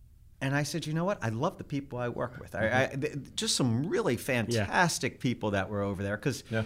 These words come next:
Speaker 1: there's no way, I'm not gonna travel and sit in a hotel room by myself and be miserable and not like," so when you like the people, it sort of goes.
Speaker 3: Yeah.
Speaker 2: Mm-hmm.
Speaker 1: But there was a change. covid came to town. And what happens when covid came to town? I was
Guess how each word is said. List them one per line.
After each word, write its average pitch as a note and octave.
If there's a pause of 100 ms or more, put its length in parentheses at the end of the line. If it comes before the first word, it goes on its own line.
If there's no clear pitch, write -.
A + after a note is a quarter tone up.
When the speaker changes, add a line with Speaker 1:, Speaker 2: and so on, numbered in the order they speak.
Speaker 1:
there's D#3
no A3
way, D#3
I'm D#3+
not A3+
gonna D3+
travel D3
and A#2+
sit -
in C3+
a B2
hotel B2+
room C3+
by B2
myself B2+
and A2
be A2
miserable A#2+
and A2+
not A#2
like," B2+
so D3+
when D#3
you F3+
like A#3
the -
people, E3
it C3
sort G3
of C3+
goes. A2
Speaker 3:
Yeah. A2+ (220)
Speaker 2:
Mm-hmm. A2+ (220)
Speaker 1:
But A3
there A#3+
was A#3
a A3+
change. A3+
covid D#3+
came F#2
to F2+
town. E2+ (840)
And B2
what D3+
happens E3
when E3+
covid F3
came G#2
to G2+
town? G2 (480)
I D#3
was F#3+